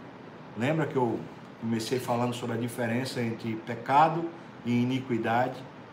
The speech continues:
Pecado é falhar com Deus, é a gente não levar em consideração a opinião de Deus, é a autonomia.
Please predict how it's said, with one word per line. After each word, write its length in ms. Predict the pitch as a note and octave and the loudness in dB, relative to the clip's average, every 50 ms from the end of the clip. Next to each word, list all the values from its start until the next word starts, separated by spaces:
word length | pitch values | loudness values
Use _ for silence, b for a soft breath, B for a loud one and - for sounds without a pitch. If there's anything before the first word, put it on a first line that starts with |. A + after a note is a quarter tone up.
| - - - - - - - - - - - - - | -16 -16 -16 -16 -16 -16 -16 -16 -16 -16 -16 -12 -6
Pecado 420 | - B2 - - C#3 D#3 D#3+ F3 | -6 -6 -2 2 2 2 2 2
é 60 | F3+ | 0
falhar 520 | - - - F#3 F#3 D3+ C#3 - C3+ - - | -2 -2 -2 0 0 4 4 4 4 2 0
com 180 | - C#3 B2+ | -4 -4 -4
Deus, 500 | G#2+ G2+ G#2+ A2 A2 G#2+ G2 - - - - - | -2 -2 0 0 0 0 -2 -4 -6 -10 -8 -4
é 140 | A2+ A#2 A#2 | -2 0 0
a 80 | A#2 | 0
gente 320 | A#2 A#2 B2+ B2+ - - B2+ | 0 -2 -4 -4 -4 -4 -2
não 340 | B2 B2+ C3+ D3 D3 C3+ A#2+ B B B | -2 0 0 0 -2 -2 -4 B B B
levar 220 | - B2 B2+ C#3+ D3 | -2 0 0 2 0
em 60 | C#3 | 0
consideração 640 | C#3+ C#3+ C#3 - - C3+ C3 B2+ A#2+ A#2 - C#3 C3+ | 0 -2 -2 -2 -2 -2 0 0 0 0 0 -2 -2
a 40 | C3+ | -2
opinião 420 | C3+ - C#3+ C#3 C3+ C3+ C3+ C3 | -2 -2 -4 -2 -2 -2 -2 0
de 80 | B2 A#2+ | -2 -2
Deus, 500 | G2 F#2+ G2+ G#2 G#2+ G2+ E2+ - - - B B B B B B B - | -2 0 0 0 0 0 -2 -4 -8 -12 B B B B B B B -8
é 140 | G#2 A2 B2 | -2 2 4
a 60 | B2+ | 4
autonomia. 880 | C3+ C3+ C3+ - C3+ C#3 D3+ D#3+ D#3 C3+ A#2+ A#2 B2 B2+ B2 A2 F#2 - | 4 4 2 0 -2 0 2 2 2 4 4 4 4 4 4 2 0 -2